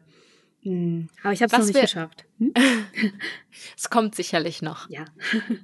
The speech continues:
Speaker 2: Was wären denn so deine Reiseziele? Also ich kann mir vorstellen, wahrscheinlich Tokio, weil man das einmal abgehakt haben muss,
Speaker 1: Mhm.
Speaker 2: oder?
Speaker 1: Genau, definitiv. Tokio, ich denke mal auch Kyoto, also so die ganz großen Metropolen auf jeden Fall.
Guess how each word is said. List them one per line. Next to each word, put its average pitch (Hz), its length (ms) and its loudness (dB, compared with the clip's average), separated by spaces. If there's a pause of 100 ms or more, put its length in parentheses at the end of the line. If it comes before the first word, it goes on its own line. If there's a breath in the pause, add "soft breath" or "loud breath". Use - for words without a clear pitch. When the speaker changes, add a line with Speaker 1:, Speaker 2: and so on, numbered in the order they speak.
(1040 loud breath)
Speaker 2:
Was - 160 -6
wären 240 160 4
denn 220 160 2
so 202 320 -2
deine 196 880 0
Reiseziele? 170 1040 -4
Also 160 180 -4
ich 170 100 -10
kann 170 160 -2
mir 170 80 -2
vorstellen, 165 540 -6
wahrscheinlich 170 500 -2
Tokio, 175 600 -2
weil 160 140 0
man 165 120 -2
das 160 140 -8
einmal 160 400 0
abgehakt 180 640 -2
haben 175 240 -2
muss, 175 320 -8
Speaker 1:
Mhm. 180 100 -4
Speaker 2:
oder? 220 240 0 (420)
Speaker 1:
Genau, 151 300 2
definitiv. 160 540 2
Tokio, 349 560 4
ich - 80 -6
denke 226 200 2
mal 190 120 4
auch 175 100 -4
Kyoto, 196 580 0
also 190 220 4
so 214 160 6
die 214 140 2
ganz 220 240 2
großen 208 420 4
Metropolen 170 680 2
auf 160 180 -12
jeden - 200 -6
Fall. - 260 -6